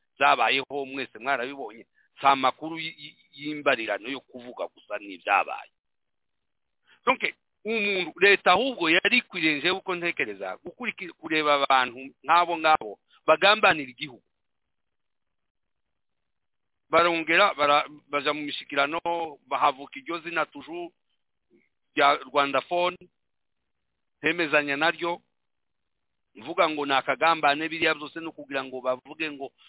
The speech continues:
ngo bafite abantu babo. No, nta bantu babo bafite. U Rwanda ntirufite abantu babo muri Congo.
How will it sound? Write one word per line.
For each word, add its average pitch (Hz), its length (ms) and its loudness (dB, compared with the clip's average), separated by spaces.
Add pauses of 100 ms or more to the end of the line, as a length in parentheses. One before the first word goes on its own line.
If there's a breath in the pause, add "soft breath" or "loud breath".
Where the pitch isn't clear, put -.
(120 soft breath)
ngo 151 120 -2
bafite 147 280 2
abantu 127 320 2
babo. 120 380 0
No, 214 340 0 (320 soft breath)
nta 233 160 8
bantu 214 240 2
babo 240 340 8
bafite. - 580 -2 (220)
U 190 140 -16
Rwanda 202 300 4
ntirufite 226 380 -6
abantu 170 360 2
babo 143 240 2
muri 131 240 -16
Congo. 104 480 -14